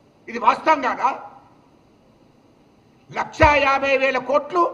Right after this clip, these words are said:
కాళేశ్వరం ప్రాజెక్టు వాస్తవానికి దానికి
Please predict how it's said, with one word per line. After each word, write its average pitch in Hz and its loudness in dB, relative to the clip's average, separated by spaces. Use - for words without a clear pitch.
కాళేశ్వరం 262 -2
ప్రాజెక్టు 247 0
వాస్తవానికి 311 2
దానికి 269 -6